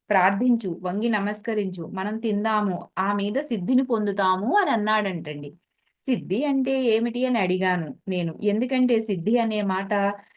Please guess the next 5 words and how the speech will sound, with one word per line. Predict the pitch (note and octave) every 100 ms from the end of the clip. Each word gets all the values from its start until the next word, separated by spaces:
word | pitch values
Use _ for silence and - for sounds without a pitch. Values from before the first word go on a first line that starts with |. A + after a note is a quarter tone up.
| _
యోగులకు | F#3 G#3 A3 C#4 B3
ఉంటాయనుకునే | G#3+ G#3 G#3+ A3 G#3+ G#3 G#3 G#3
లోకాతీత | F#3+ F#3 A3+ A3+ A3+ G#3+
శక్తులను | G#3 F#3+ - F#3+ F#3+ F#3 A3+ G3+ G3+
వాడతారు. | F#3+ D#3 F3 G3+ G3+ F#3+ E3+ F3+ G3 F#3 D3+